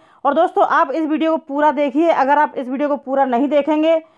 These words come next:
आपने बिल्कुल भी स्किप किया वीडियो, तो दोस्तों, आपको ये नुस्खा समझ में बिल्कुल नहीं आएगा। तो चलिए दोस्तों, वीडियो स्टार्ट करते हैं। और दोस्तों, वी-, वीडियो स्टार्ट करने से पहले प्लीज आप मेरे चैनल पर पहली बार आए हैं तो प्लीज सब्सक्राइब कर लें। और दोस्तों, वीडियो शेयर करना बिल्कुल ना भूलें।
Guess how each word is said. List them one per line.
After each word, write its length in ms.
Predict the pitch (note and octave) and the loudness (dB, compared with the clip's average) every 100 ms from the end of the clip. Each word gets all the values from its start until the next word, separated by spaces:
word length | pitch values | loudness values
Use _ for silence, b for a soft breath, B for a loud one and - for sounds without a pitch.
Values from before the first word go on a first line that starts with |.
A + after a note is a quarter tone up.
| b b | b b
आपने 260 | A#3 A#3+ B3+ | -2 -2 -2
बिल्कुल 280 | B3+ C#4 | -2 -2
भी 220 | C#4 C#4+ C4+ | -2 -4 -4
स्किप 240 | - C#4 | -6 -6
किया 220 | C4 C#4+ | 0 0
वीडियो, 280 | C4+ C4+ D4+ | 2 0 -2
तो 120 | D4+ | -4
दोस्तों, 380 | G3+ B3 C4 E4 | -2 -2 -2 -2
आपको 420 | - A#3+ B3+ B3+ | 0 0 0 -2
ये 220 | C4 C#4 C#4 | -4 -2 -2
नुस्खा 340 | B3+ B3 C#4 | -4 -2 -4
समझ 240 | C4+ B3 | -2 -4
में 100 | B3 | -4
बिल्कुल 260 | A3+ G#3+ B3+ | -4 -4 -6
नहीं 180 | B3+ C4 | -4 -2
आएगा। 340 | C4 C4 D#4 D#4+ _ _ _ _ _ _ - | -2 0 -2 -2 _ _ _ _ _ _ -2
तो 60 | |
चलिए 260 | G#3+ A#3+ C#4 | 4 6 8
दोस्तों, 280 | C#4+ C#4+ F4 | 8 8 4
वीडियो 280 | B3+ A#3+ A#3+ | 4 6 4
स्टार्ट 280 | - B3 B3 | 6 2 4
करते 260 | C4+ C4+ | 2 4
हैं। 160 | D4+ D4+ | 6 6
और 200 | - C#4 | 4 4
दोस्तों, 300 | D#4 F4+ F4+ | 4 4 4
वी-, 220 | D4+ - | 4 4
वीडियो 260 | A#3+ C#4+ E4 | 4 6 6
स्टार्ट 240 | D#4+ D4+ | 6 6
करने 220 | D4 C#4 | 6 4
से 80 | C#4 | 4
पहले 340 | C4 B3 C#4 D#4 b b b b | 6 6 6 4 b b b b
प्लीज 200 | C4+ F4 | 4 8
आप 140 | E4 D4 | 8 8
मेरे 160 | D4+ D4+ | 6 6
चैनल 260 | D4 D4 | 6 6
पर 140 | D4 D4 | 4 4
पहली 300 | B3+ B3+ D4+ | 6 8 8
बार 180 | C#4+ C4 | 8 8
आए 160 | C4 | 8
हैं 100 | C4+ | 6
तो 80 | C4+ | 4
प्लीज 220 | C#4 C4 | -2 0
सब्सक्राइब 440 | B3+ A3 - A#3 B3+ | 2 2 4 6 6
कर 140 | C4+ | 6
लें। 160 | C#4 D4 | 6 4
और 260 | - C#4 | 6 4
दोस्तों, 320 | C4+ D#4 D#4+ D#4 | 4 4 4 4
वीडियो 260 | C#4+ D4+ | 6 6
शेयर 220 | D4+ C#4+ C4+ | 6 6 6
करना 220 | C#4 C4 | 6 6
बिल्कुल 280 | F#3+ G3 C4+ | 4 2 4
ना 120 | C#4 | 6
भूलें। 340 | B3+ C#4+ D4 | 6 6 6